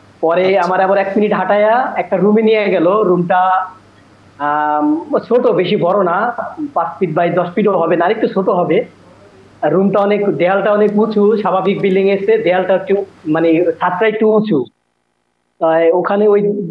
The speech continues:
Speaker 1: রুমটার মধ্যে নিয়ে গেল। রুমটার মধ্যে একটা জায়নামাজ ছিল, দুইটা গেঞ্জি ছিল আর দুইটা লুঙ্গি ছিল। লুঙ্গি অ-, অত ভালো না আর কি, পুরান অনেক।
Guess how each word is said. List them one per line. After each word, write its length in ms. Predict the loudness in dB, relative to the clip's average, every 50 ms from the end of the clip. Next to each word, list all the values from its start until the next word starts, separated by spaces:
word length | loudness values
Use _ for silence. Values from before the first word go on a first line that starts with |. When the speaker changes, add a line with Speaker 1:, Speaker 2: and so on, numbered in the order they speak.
| -4 -2
Speaker 1:
রুমটার 440 | 0 2 2 2 2 2 2 2 0
মধ্যে 180 | 2 2 2
নিয়ে 240 | 2 2 2 2 2
গেল। 260 | 2 2 2 2 2
রুমটার 340 | 2 2 2 2 2 0 0
মধ্যে 200 | 0 0 0 0
একটা 180 | -2 -2 0 0
জায়নামাজ 420 | 2 2 2 0 0 0 -2 -4
ছিল, 320 | -4 -4 -2 0 0 0 0
দুইটা 460 | -2 -6 -12 _ -4 -2 -2 -2 -2
গেঞ্জি 360 | -2 0 0 0 0 0 -2
ছিল 460 | -2 -2 -2 0 0 0 0 -2 -4 -6 -8 _ _ _ _ _ _ _ _ _ _ _ _ _ _ _ _ _
আর 200 | -4 -4 -2 -2
দুইটা 400 | -2 -2 -2 -2 0 0 0 2
লুঙ্গি 420 | 2 2 2 2 2 2 2 0 0
ছিল। 360 | 0 0 0 0 -2 -2 -6 -10 -6 -2
লুঙ্গি 340 | 0 0 0 0 0 0 0
অ-, 200 | 2 2 2 0
অত 240 | 0 -2 -2 0 -2
ভালো 340 | -2 -2 0 0 0 0 0
না 140 | 0 0
আর 100 | -2 -2
কি, 160 | -2 -2 -2 -2
পুরান 360 | 0 0 0 0 0 0 0
অনেক। 280 | 0 0 0 -2 -4